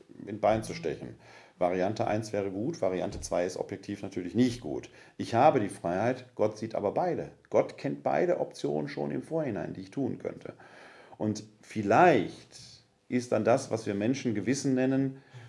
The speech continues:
wird ein gläubiger Mensch, wie ich es bin, vielleicht als Stimme Gottes sogar interpretieren können, ne? Dass man sagt, also Messer in Bein solltest du besser nicht tun. Ja?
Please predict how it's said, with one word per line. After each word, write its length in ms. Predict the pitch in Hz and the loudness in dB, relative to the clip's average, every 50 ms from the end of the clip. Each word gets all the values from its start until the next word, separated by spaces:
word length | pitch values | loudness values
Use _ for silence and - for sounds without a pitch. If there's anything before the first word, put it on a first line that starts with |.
| - - _ | -20 -16 _
wird 180 | - 104 117 113 | 2 4 4 4
ein 180 | - 101 95 87 | 4 0 0 4
gläubiger 420 | 92 98 117 - - 143 127 123 | 6 8 8 8 8 6 4 4
Mensch, 260 | 117 117 117 117 113 | 4 2 2 0 -2
wie 80 | 110 110 | -2 -2
ich 40 | 113 | -2
es 160 | 123 117 - | -2 -2 -2
bin, 140 | - 117 110 | -2 -4 -4
vielleicht 500 | 113 - 113 107 104 101 120 143 139 - | -2 -2 0 2 4 4 4 4 4 2
als 120 | 117 107 - | -2 -2 -2
Stimme 280 | - - 113 107 101 | -2 -2 -2 -2 2
Gottes 340 | 92 101 117 - - 120 110 | 4 4 4 4 2 -2 -4
sogar 260 | - 110 113 110 110 - | -4 -2 -2 -2 -2 -2
interpretieren 1000 | - - - 101 - - - - - - - 147 170 185 180 151 120 95 87 - | -4 -6 -6 -8 -6 -6 -8 -8 -8 -8 -10 -6 -2 -2 0 0 0 -2 -2 -2
können, 600 | - 92 87 98 120 143 165 196 196 - - - _ _ _ _ _ _ _ | -2 -2 0 0 0 0 0 -2 -4 -6 -10 -18 _ _ _ _ _ _ _
ne? 200 | - 117 151 165 - - - | 0 0 0 0 -4 -10 -10
Dass 240 | - - - - - | -6 -4 -2 0 0
man 80 | 110 104 | 4 6
sagt, 260 | 110 123 - - - - - - - - - | 8 8 6 6 2 -6 -8 -10 -12 -6 -2
also 220 | - 101 98 95 | -2 0 0 0
Messer 360 | 90 90 117 160 160 - 151 | 0 0 0 -2 -2 -4 -4
in 240 | 123 127 120 113 110 | -4 -2 -4 -4 -2
Bein 580 | - 107 104 131 151 160 175 190 202 220 220 - - _ _ _ _ _ _ | -2 0 0 0 0 -2 -2 -2 -4 -6 -8 -12 -18 _ _ _ _ _ _
solltest 400 | - 98 98 110 - - - - | -4 0 0 0 0 -2 -4 -4
du 80 | 135 131 | -2 -2
besser 260 | 135 135 135 151 156 | -2 -2 -2 -2 -2
nicht 340 | 165 185 202 190 - - - | 0 0 -2 -4 -6 -10 -14
tun. 480 | - - - - - - - 131 123 117 - - - _ _ _ _ _ _ _ _ - | -12 -10 -10 -10 -10 -12 -14 -14 -16 -18 -20 -20 -20 _ _ _ _ _ _ _ _ -8
Ja? 220 | - 104 139 170 | -4 -4 -4 -4